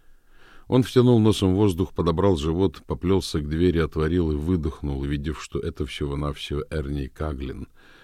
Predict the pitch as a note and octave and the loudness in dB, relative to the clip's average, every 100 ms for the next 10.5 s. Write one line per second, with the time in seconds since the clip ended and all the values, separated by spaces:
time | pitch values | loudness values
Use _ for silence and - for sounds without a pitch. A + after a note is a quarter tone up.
0 | _ G2 F#2 F2+ E2 D#2+ D#2 D#2+ C#2+ - | _ 0 2 2 2 0 0 -2 -4 -8
1 | - - D2 C#2+ D#2 - - - _ - | -10 -12 -14 -16 -18 -20 -20 -20 _ -20
2 | - - - - - - - - - _ | -20 -20 -20 -20 -20 -20 -20 -20 -20 _
3 | - C#3 F3 F#3 C#3+ - D2+ C#2 _ _ | -4 2 6 6 6 4 -2 -4 _ _
4 | - D#2 D#2 - E2 - D2+ C#2+ F#2 G2+ | -12 -8 -8 -6 -10 -8 -6 -4 -2 -2
5 | - D2+ D#2 - F2 E2+ E2+ C#2+ _ _ | -4 -6 -4 -4 -4 -2 -2 -4 _ _
6 | - - _ _ E2+ E2 D#2+ - D#2 D#2 | -20 -20 _ _ 0 0 0 -4 -4 -2
7 | E2 - D#2 D2+ D#2+ D2+ D2 - D2+ C#2+ | -2 -4 -4 -4 -4 -6 -8 -10 -12 -12
8 | - - _ _ _ _ - - - B2+ | -16 -18 _ _ _ _ -20 -8 -2 0
9 | E3+ F3+ E3+ D#3 C#3 C#3 B2+ - - A#2+ | 2 2 2 2 0 0 -2 -2 -4 0
10 | C3 C#3 B2 - D2 | 2 2 0 -2 -10